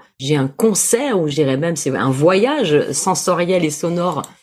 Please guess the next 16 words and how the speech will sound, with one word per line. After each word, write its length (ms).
qu'on 140
a 80
créé 460
ensemble. 640
Et 100
de 220
ça 500
est 140
né 260
aussi 400
des 220
ateliers, 420
des 100
retraites, 640
je 140
dirais, 380